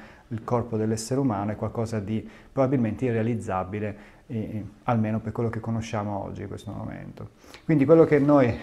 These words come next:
andiamo a fare oggi invece è utilizzare quelle strategie che sono, eh, comprovate avere degli effetti positive, coordinate per l'obiettivo del ringiovanimento, perché l'essere umano, il corpo,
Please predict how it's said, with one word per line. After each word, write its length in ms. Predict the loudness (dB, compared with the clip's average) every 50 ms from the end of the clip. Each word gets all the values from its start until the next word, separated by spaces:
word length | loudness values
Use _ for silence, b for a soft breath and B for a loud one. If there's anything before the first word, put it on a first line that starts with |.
| B B
andiamo 280 | -4 -2 0 0 0 0
a 60 | 0
fare 340 | 2 4 4 4 4 4 4
oggi 380 | 4 6 6 6 4 2 2
invece 400 | 2 2 4 4 4 2 2 0
è 20 | -2
utilizzare 440 | 0 0 -2 -2 0 2 2 2
quelle 160 | 2 0 -2 -2
strategie 460 | -2 -4 -4 -2 -2 0 2 2 2
che 100 | 2 0
sono, 440 | -2 -2 -2 0 0 0 0 -2 B B B B B B B
eh, 240 | -4 -2 0 0 0 2
comprovate 800 | 2 0 2 4 6 6 6 6 6 4 2 2 0 0 0 -4 -8
avere 220 | -6 -2 -2 0
degli 200 | 0 0 -2 -2
effetti 600 | -4 -4 -2 -4 -4 -4 -4 -8 -6 -6 -6 -6 -8 -12 -16 -8
positive, 680 | -6 -4 -2 -2 -2 -4 -4 -6 -4 0 0 0 -2 -2 B B B B B
coordinate 800 | -2 0 0 0 0 0 0 0 0 0 0 -2 -2 -2 -4 -2
per 120 | 0 0
l'obiettivo 360 | -2 -2 -4 -4 -4 -4 -2
del 120 | -2 -2 -2
ringiovanimento, 800 | -2 -4 -4 -4 -4 -6 -6 -6 -8 -8 -10 -10 -10 -12 -12 B B B B B B
perché 240 | -8 -4 -2 0 0
l'essere 280 | 0 0 0 -2 -2
umano, 500 | 0 0 0 0 0 0 0 -2 -2 -4 -4
il 140 | -6 -6
corpo, 600 | -2 -2 0 0 0 -2 -2 0 0 0 0 0